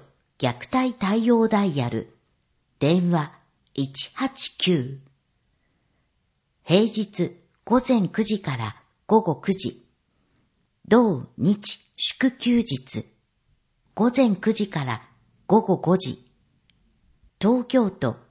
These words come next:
児童相談センター、電話相談室。電話、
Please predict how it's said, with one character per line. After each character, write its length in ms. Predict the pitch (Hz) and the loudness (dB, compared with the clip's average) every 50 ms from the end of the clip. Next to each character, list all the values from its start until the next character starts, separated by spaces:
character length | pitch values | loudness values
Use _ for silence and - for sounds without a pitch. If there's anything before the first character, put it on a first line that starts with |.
| _ _ - | _ _ -6
児 180 | - 131 135 131 | -4 -2 0 2
童 200 | 196 240 262 262 | 2 2 2 0
相 300 | - - 254 240 233 240 | 0 0 0 0 0 0
談 240 | 240 220 220 214 | 0 0 0 -2
セ 200 | 208 - 220 202 | -2 -2 -2 -2
ン 60 | 185 170 | -2 -2
タ 480 | - - 123 113 110 107 107 110 - _ _ _ _ _ _ _ _ _ _ - | -4 -4 -4 -4 -4 -6 -10 -12 -16 _ _ _ _ _ _ _ _ _ _ 2
ー、 40 | |
電 200 | 139 170 226 240 | 2 4 4 4
話 160 | 240 269 269 240 | 4 2 0 0
相 320 | - - 240 226 220 208 | 0 0 0 2 2 0
談 240 | 220 208 202 190 175 | 0 0 0 -2 -4
室。 420 | - - - - - 123 - - _ _ _ _ _ _ _ _ _ _ _ _ _ _ _ _ _ _ - | -6 -10 -12 -8 -8 -8 -8 -10 _ _ _ _ _ _ _ _ _ _ _ _ _ _ _ _ _ _ -2
電 320 | - 139 165 185 190 180 165 | 0 0 2 2 0 0 0
話、 220 | 165 151 143 - | -2 -2 -4 -8